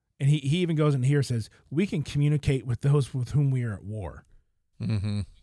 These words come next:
Speaker 1: We can communicate with anybody. Communication doesn't mean you're on the same side or even agree. Sometimes communication is you're screaming bad words at somebody else. That's communicating too.
Speaker 2: Mm-hmm.
Speaker 1: <laughs> It doesn't necessarily mean it's a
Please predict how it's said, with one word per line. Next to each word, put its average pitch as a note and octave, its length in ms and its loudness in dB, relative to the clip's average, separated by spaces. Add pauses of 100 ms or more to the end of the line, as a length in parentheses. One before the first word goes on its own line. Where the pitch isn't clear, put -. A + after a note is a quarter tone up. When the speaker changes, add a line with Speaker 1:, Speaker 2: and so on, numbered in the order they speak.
(220)
Speaker 1:
We D3 200 -2
can G#3 160 -2
communicate E3 560 4
with B2 100 -4
anybody. G#2 600 -2
Communication E3+ 680 2
doesn't C3+ 280 0
mean C3 180 0
you're B2+ 140 0
on B2 100 -2
the A#2+ 80 -2
same C3 260 -2
side C3+ 280 0
or B2+ 100 0
even C3 220 0
agree. B2+ 400 -2 (180)
Sometimes G3 420 2
communication D3+ 680 0
is A2+ 120 -2
you're B2+ 120 -2
screaming D#3 540 0
bad C#3 240 0
words E3 280 2
at A2+ 60 -4
somebody F#2+ 360 -4
else. C2+ 320 -10 (240)
That's F3+ 240 -4
communicating F3 680 4
too. E3 220 4
Speaker 2:
Mm-hmm. A2+ 300 4 (240)
Speaker 1:
<laughs> - 220 -18
It D#3+ 120 -2
doesn't E3+ 280 2
necessarily D#3 540 2
mean D3+ 240 4
it's C3+ 180 0
a A#2 220 0